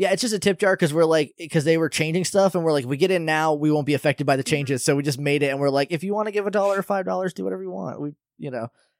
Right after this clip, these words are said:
Speaker 2: Mm-hmm.
Speaker 1: we have, we've crossed a milestone, so we need to figure out what we're gonna do
Speaker 2: Nice.
Speaker 1: about that, so. <laughs>
Speaker 2: There you go. There you go.
Speaker 1: Yeah.
Speaker 2: Milestones are great. <laughs>
Speaker 1: Yeah.
Speaker 2: Okay, uh,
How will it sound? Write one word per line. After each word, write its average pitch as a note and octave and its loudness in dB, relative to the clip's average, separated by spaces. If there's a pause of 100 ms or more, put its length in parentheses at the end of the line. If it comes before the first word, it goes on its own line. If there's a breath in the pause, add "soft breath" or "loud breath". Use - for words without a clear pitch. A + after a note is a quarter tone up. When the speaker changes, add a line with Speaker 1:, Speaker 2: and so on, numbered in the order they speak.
(160)
Speaker 2:
Mm-hmm. A2 -20
Speaker 1:
we D3 0
have, E3+ 2
we've D#3+ 2
crossed G3 0
a G3+ 2
milestone, D3+ 0
so C3 -4
we C3 -4
need D3 -6
to C#3+ -4
figure C#3+ 0
out C#3+ 4
what C#3 0
we're C3+ -2
gonna C3+ -2
do C3 0
Speaker 2:
Nice. A#2+ -2
Speaker 1:
about G#2+ -8
that, G2 -8
so. C#3+ -4 (200)
<laughs> - -6
Speaker 2:
There - -6
you B3+ -6
go. A3+ -8
There F#3+ -8
you G3+ -6
go. G3 -6
Speaker 1:
Yeah. E3 -6
Speaker 2:
Milestones F3+ -8
are F#3+ -8
great. F3+ -6
<laughs> - -12
Speaker 1:
Yeah. C#3+ -6 (2000 soft breath)
Speaker 2:
Okay, C#4+ -16
uh, A3 0